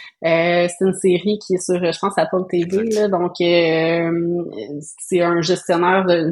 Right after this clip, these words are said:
Speaker 1: bienveillant. En fait, c'est le leadership bienveillant de ce, ce, ce, ce, ce monsieur qui s'en va faire, euh, du soccer au niveau de, le, de l'Angleterre.
Speaker 2: Ouais.
Speaker 1: Donc,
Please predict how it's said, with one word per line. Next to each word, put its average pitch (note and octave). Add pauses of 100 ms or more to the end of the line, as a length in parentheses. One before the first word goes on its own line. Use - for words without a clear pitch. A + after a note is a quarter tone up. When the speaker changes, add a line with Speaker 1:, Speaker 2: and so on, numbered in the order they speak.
Speaker 1:
bienveillant. F3
En F3+
fait, F#3+
c'est F3
le E3+
leadership F3+
bienveillant E3+
de F3+
ce, D#3+
ce, D#3
ce, D#3
ce, D#3
ce D#3
monsieur E3
qui F#3+
s'en D#3+
va D#3+
faire, E3+
euh, D#3+
du D#3
soccer F3
au F3
niveau E3+
de, E3+
le, D3
de D3+
l'Angleterre. E3+
Speaker 2:
Ouais. G3
Speaker 1:
Donc, E3+